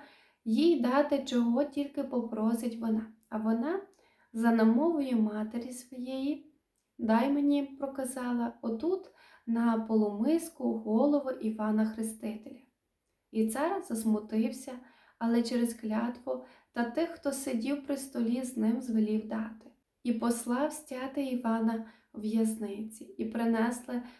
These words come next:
на полумискові його голову та й дали дівчині, а та віднесла її своїй матері.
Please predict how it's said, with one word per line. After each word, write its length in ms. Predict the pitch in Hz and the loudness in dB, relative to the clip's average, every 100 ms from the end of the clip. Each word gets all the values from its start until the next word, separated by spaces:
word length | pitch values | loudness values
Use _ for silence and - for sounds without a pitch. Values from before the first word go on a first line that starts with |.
| _ | _
на 120 | 240 233 | 0 0
полумискові 880 | 226 220 214 208 247 - - 240 240 | 2 2 2 2 0 -2 -8 -4 -2
його 420 | 220 220 214 208 | 2 4 4 0
голову 600 | - 233 240 262 247 233 233 - - | -8 -2 0 0 0 -2 -4 -20 -14
та 100 | - | 0
й 120 | 220 220 | 2 4
дали 340 | 220 226 254 | 4 2 2
дівчині, 840 | 220 214 208 - 220 214 214 220 - _ _ _ _ _ _ | 0 0 -2 -4 -8 -8 -6 -8 -12 _ _ _ _ _ _
а 140 | 220 220 | 2 2
та 340 | 233 277 294 | 2 -2 0
віднесла 680 | 240 226 220 226 - - 233 | 2 4 6 4 2 -4 -2
її 320 | 226 208 233 | -2 0 0
своїй 520 | 247 - 214 208 214 | 0 -4 -4 0 0
матері. 600 | 214 214 214 - - - | 0 -2 -6 -8 -16 -18